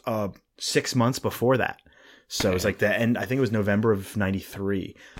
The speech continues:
Speaker 1: Um, but, like, to hear Kurt live and just, like, Dave Gr-, oh my God,
Speaker 2: Yeah.
Speaker 1: on
Speaker 2: Yeah,
Speaker 1: fucking
Speaker 2: Grohl.
Speaker 1: drums.
Speaker 2: Yeah.
Speaker 1: Oh my God.
Speaker 2: 'Cause he wasn't the orig-, he came late. He was,
Speaker 1: Yeah.
Speaker 2: like, their la-, the last drummer
Speaker 1: Mm-hmm.
Speaker 2: they picked up.
Speaker 1: And you have Foo Fighters. What was the other band he was, he did?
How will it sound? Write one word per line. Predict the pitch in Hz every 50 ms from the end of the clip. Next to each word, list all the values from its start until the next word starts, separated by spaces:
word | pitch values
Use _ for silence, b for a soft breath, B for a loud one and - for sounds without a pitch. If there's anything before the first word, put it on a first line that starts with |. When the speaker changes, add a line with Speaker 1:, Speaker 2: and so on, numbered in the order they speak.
| B B -
Speaker 1:
Um, | - 101 95 92 90 87 87 85 85 - _ _ _ _ _ _ _ _ _ _ - - _
but, | - 110 - 127
like, | 117 107 95 90 82 - - - _ _ _ _ _ _ _ _ _ _ _ _ _ _ _ _ -
to | - 113
hear | 104 135 147 -
Kurt | - - - 123 127 - -
live | 101 98 98 101 101 101 98 92 90 87 82 85
and | 87 87 87 85 82 - _ _ _
just, | - 107 104 - -
like, | 113 95 92 87 - - _ _ _ _ _ _ _ _ _ _
Dave | - 113 117 123 120
Gr-, | - - -
oh | - 101 101
my | 90 - - -
God, | 101 107 -
Speaker 2:
Yeah. | - 110 139 131
Speaker 1:
on | 95 101 101
Speaker 2:
Yeah, | -
Speaker 1:
fucking | - - - 90 120 123 101
Speaker 2:
Grohl. | 95
Speaker 1:
drums. | - 135 123 117 104 92 - - -
Speaker 2:
Yeah. | 85 92 123 -
Speaker 1:
Oh | 113
my | 104 87 82 - -
God. | 95 - 95 95 90
Speaker 2:
'Cause | 92 104 113
he | 135
wasn't | 131 147 135 135 123 117
the | 123
orig-, | 120 127 117 104
he | 127 120
came | - 143 120 107 101
late. | 107 117 107 98
He | 104
was, | 113 110 101
Speaker 1:
Yeah. | 104
Speaker 2:
like, | 101 98
their | - 104 104
la-, | 101 98 101
the | 101 - 87
last | 95 90 98 98 -
drummer | 101 98 98 98
Speaker 1:
Mm-hmm. | 95 95 104 104
Speaker 2:
they | 104
picked | 98 -
up. | 120 120
Speaker 1:
And | 110 107
you | 104
have | 101 98 -
Foo | - 135 135
Fighters. | 127 - 139 131 127 110 113
What | 147 202
was | 330 311
the | 262
other | 233 226 202
band | 170 190 185 185 185 170
he | 180 180
was, | 170 170 165 156 - _ _
he | - 147 160
did? | 151 - 165 165 160 160 143